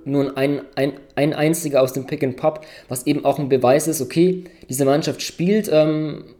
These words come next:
und erschafft sich dann Vorteil, um dann eben so einen Catch-and-Shoot-Dreier, also einfach ein offener Dreier. Als Spieler mu-, stehst du dann in der Ecke, an der Birne, je nachdem,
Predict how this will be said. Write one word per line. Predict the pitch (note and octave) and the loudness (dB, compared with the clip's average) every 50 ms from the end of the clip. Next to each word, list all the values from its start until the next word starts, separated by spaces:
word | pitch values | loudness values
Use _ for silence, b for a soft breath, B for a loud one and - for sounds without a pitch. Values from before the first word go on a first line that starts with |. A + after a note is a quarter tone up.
| _ _ - | _ _ -4
und | D#3+ D#3+ D#3+ - - - - | -2 -2 -2 -4 -8 -8 -8
erschafft | C3 - D#3+ D3+ D3+ | -6 -4 -4 -6 -6
sich | - - | -4 -4
dann | D#3 D3 C3 | -2 -2 -2
Vorteil, | - - C#3+ D#3+ D#3+ E3+ D#3+ D3 | -2 2 2 2 4 2 2 2
um | E3 F3 E3+ D#3 | 4 4 4 4
dann | E3 D#3+ D#3 | 4 2 2
eben | - D3+ D#3 D#3 | 0 -2 -2 -2
so | D3+ - D3+ | -2 -2 -2
einen | D3+ D3+ D3 D3 D3 B B B B | -2 -2 -2 -4 -6 B B B B
Catch-and-Shoot-Dreier, | - D#3+ - - D3+ C#3 - - F3 E3+ F3 - - A#2+ A#2+ | -8 -8 -6 -4 -6 -6 -2 -2 -2 -2 -2 -2 -2 -2 0
also | A2+ A#2 A2+ - | 0 -2 -2 -2
einfach | C3+ C3+ C3+ C#3 B2+ | -4 -4 -4 -4 -6
ein | C3 - - | -6 -4 -4
offener | D3+ D3 - E3 D#3 D3 C#3+ | -4 -2 -2 -2 -2 -2 -2
Dreier. | - C3 C3+ C3+ C#3 C#3+ C#3+ C#3+ D3 C#3+ C#3+ B B B B B B B B B - | -2 0 0 4 4 6 6 4 2 0 -4 B B B B B B B B B -6
Als | - C3 B2+ - - | -4 -4 -2 -2 -4
Spieler | - - D3 D3+ D3+ | -4 -2 2 2 4
mu-, | C#3+ D3 C#3+ C3+ - - | 4 2 0 -4 -6 -8
stehst | B2 - - C#3+ D3 C#3+ - | -8 -4 -2 -2 -2 0 -2
du | D3+ | 0
dann | C#3+ C#3+ C#3 C#3 C3+ C3 - - - _ _ - | 2 2 2 2 0 -2 -6 -10 -18 _ _ -6
in | C3 C#3 | -2 2
der | C3+ C3 - | 2 2 2
Ecke, | C#3 C3+ - D3+ | 0 -2 0 -2
an | C3 C3 | 2 2
der | C3 | 2
Birne, | B2 C3 C3+ C#3 C#3 | 4 4 2 4 4
je | C3 C3+ C#3 | 2 2 2
nachdem, | C#3 C3 C3 - - C#3 C#3+ C#3 C#3+ - | 0 -2 -2 -2 -2 2 2 2 2 -2